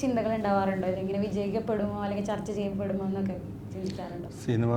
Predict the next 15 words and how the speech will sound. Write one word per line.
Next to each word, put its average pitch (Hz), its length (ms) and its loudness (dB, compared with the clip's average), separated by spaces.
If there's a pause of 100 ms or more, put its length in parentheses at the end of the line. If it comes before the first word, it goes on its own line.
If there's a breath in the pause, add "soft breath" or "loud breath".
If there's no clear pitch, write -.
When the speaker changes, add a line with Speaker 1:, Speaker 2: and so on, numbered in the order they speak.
Speaker 2:
വിജയിക്കുന്നത് 117 560 2 (100)
യഥാർത്ഥത്തിൽ 113 460 4
ഒരു 117 180 0
ഭാഗ്യമെന്ന് 120 560 4
തന്നെ 113 220 4
പറയാം. 92 340 0
ഇപ്പോഴത്തെ 117 360 0
സാഹചര്യത്തിൽ 117 440 2 (140)
ആളുകൾ 151 300 6 (140)
സിനിമ 131 340 4
കണ്ടു 117 240 6
കഴിഞ്ഞാൽ 95 360 6 (480 loud breath)
ആ 147 60 10 (100)
സിനിമയ്ക്കുള്ളിൽ 135 580 6
ഒരു 117 100 4